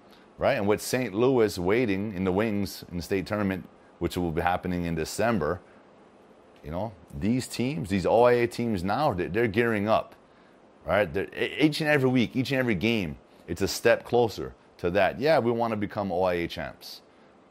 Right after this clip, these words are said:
but you wanna be the best in the state. And so every game, every rep, it's all geared towards that. And it, for both these teams, that, that sort of trend,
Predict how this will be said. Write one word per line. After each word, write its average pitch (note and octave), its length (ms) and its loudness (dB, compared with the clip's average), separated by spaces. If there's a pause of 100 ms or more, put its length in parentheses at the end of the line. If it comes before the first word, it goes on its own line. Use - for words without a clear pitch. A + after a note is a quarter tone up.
(220)
but E2 120 -10
you G#2 80 -4
wanna F2+ 180 -4
be D#2 100 -6
the C2 40 -8
best D2+ 280 -6
in D2+ 60 -10
the C#2+ 60 -10
state. - 300 -10 (680)
And D2+ 100 -10
so - 120 -2
every A2+ 260 2
game, G#2 360 0
every A2+ 220 0
rep, G2 360 2 (300)
it's - 100 -18
all C3+ 160 -4
geared G#2+ 340 0
towards D2+ 280 -8
that. - 220 -12 (960)
And D#2 100 -6
it, - 220 -8
for D2+ 140 -10
both B2 260 4
these C#3+ 180 -2
teams, D#3 500 -10 (720)
that, A2 340 2 (100)
that F#2 360 2
sort A#2+ 240 2
of F2 320 2
trend, C#3 520 -2